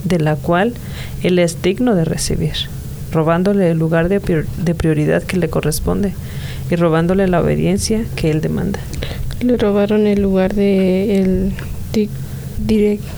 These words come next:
Speaker 2: dirigir sus vidas, am, o sea, le robaron, am, su lugar a Dios con, con, este, haciendo lo que ellos querían, am, y no confiando en Él. Ah, pusieron su yo, y si no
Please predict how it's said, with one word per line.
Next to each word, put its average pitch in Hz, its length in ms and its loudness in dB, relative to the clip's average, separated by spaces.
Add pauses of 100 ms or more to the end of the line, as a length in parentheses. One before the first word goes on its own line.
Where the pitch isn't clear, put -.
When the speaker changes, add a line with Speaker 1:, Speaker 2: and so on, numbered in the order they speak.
(120)
Speaker 2:
dirigir 208 460 0
sus 202 260 0
vidas, 208 420 0 (600)
am, 190 480 2
o - 40 -6
sea, 190 280 0 (220)
le 208 180 2
robaron, 214 400 2 (720)
am, 202 560 0
su 214 160 0
lugar 190 320 2
a 202 100 2
Dios 196 420 0 (180)
con, 196 440 2 (1040)
con, 214 380 2
este, 185 520 0
haciendo 185 380 2
lo 185 160 0
que 185 120 0
ellos 180 240 0
querían, 185 380 0 (640)
am, 185 380 2
y 170 120 0
no 175 440 2
confiando 185 460 0
en 180 100 2
Él. 185 140 0 (840)
Ah, 180 300 2
pusieron 196 440 0
su - 140 0
yo, 190 300 2 (840)
y 190 300 2
si 190 260 2
no 196 380 2